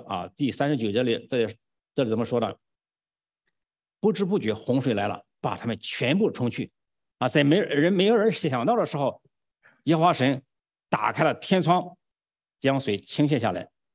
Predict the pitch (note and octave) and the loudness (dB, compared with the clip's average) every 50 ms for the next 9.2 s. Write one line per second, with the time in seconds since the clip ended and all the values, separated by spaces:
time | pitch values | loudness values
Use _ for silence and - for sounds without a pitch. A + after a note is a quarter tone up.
0 | _ _ - - D#3 F3+ B3 A#3 - - D#3 F3+ - - _ _ _ - A#2+ B2+ | _ _ -6 0 2 2 2 2 2 2 0 0 0 -2 _ _ _ -2 0 0
1 | - - - A2 A2+ A2+ - - C4+ - A3+ G#3 E3+ D3 - C3 C3 C#3+ - - | 0 0 -2 -4 -4 -2 0 2 4 4 4 4 2 0 0 0 -2 -2 -4 -8
2 | _ _ _ _ _ - - - D#3 D3 C#3+ D3 C#3+ - - C3 C3 D#3 C3 - | _ _ _ _ _ -6 0 2 2 4 2 2 0 -2 -2 -2 -2 -2 -4 -6
3 | _ _ _ _ _ _ _ _ _ _ _ _ - - F2+ - A#2+ A#2 - _ | _ _ _ _ _ _ _ _ _ _ _ _ -8 -6 -4 -2 -2 -2 -4 _
4 | _ _ _ _ _ _ _ _ - - - - - - B2 A2+ A#2+ D#3 F3 A3+ | _ _ _ _ _ _ _ _ -14 -12 -12 -10 -6 -2 0 2 2 2 0 0
5 | G3+ C#3+ - - - _ _ _ _ _ _ - B2 G2+ - - C3 A2 F#2+ D#2+ | 0 0 -2 -6 -18 _ _ _ _ _ _ -4 -4 -2 -2 0 0 0 0 0
6 | G2 G#2+ A2 A#2+ B2+ A2+ F2+ - - - F2+ F2+ F2 G2 G#2+ A#2 B2 A#2 A2 B2+ | 0 2 2 2 2 0 -2 -4 -10 -10 -8 -6 -4 -2 0 0 0 2 2 2
7 | C#3+ C3 A#2 - A#2 D3+ A3 B3 G3+ C#3+ - - B2+ C3+ C3 - _ _ _ _ | 2 2 0 0 2 4 4 4 2 0 0 0 -2 -2 -2 -6 _ _ _ _
8 | _ - - B2+ B2 C3 C3 C3 - - A#2+ B2 A#2+ D3 C3 B2 A2 C#3 B2+ C#3 | _ -4 0 0 0 0 0 -4 -6 -2 -2 0 0 0 0 0 2 2 2 2
9 | D3 C#3 - - | 2 0 -2 -8